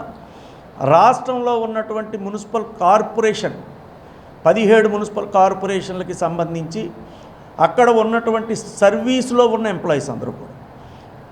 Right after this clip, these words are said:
ఆ సర్వీస్లో అంటే పర్మనెంట్ ఎంప్లాయీస్, all cadres, అలాగనే అవుట్‌సోర్సింగ్ ఎంప్లాయీస్ కూడా, వీళ్ళందరినీ కూడా ఒకే తాటి మీదకి తీసుకొచ్చి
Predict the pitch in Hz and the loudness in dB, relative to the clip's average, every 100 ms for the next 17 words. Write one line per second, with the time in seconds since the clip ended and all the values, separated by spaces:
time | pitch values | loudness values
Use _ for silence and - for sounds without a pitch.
0 | - 147 175 180 214 240 - 226 226 220 | 0 2 4 2 0 -2 -2 2 2 2
1 | 214 269 262 - - 160 165 196 202 208 | 2 2 2 -4 -8 -6 -4 -4 -2 -2
2 | - - - - - 196 196 190 190 233 | -2 -4 -6 -10 -8 2 2 2 0 0
3 | 156 196 202 185 185 185 185 - 262 - | 4 2 2 0 0 0 -6 -6 -6 -6
4 | - - - - - - - - 240 262 | -12 -20 -20 -20 -20 -20 -4 4 6 4
5 | 262 247 214 220 - - - 220 269 240 | 0 -2 -2 -4 -10 -16 0 2 2 0
6 | 247 - 214 180 - 147 117 113 - - | -2 -2 -6 -6 -6 -6 -6 -8 -14 -16
7 | - - - - - - - - - 135 | -18 -20 -20 -20 -20 -20 -20 -20 -18 -6
8 | 160 240 226 254 302 285 285 277 247 220 | 0 4 4 4 4 4 2 0 2 4
9 | 165 - - - - - - 277 269 233 | 2 -2 -14 -20 -12 -10 2 2 6 4
10 | 233 226 226 208 208 190 - 175 - 233 | 4 -2 -4 -6 -8 -10 -8 -10 -10 -12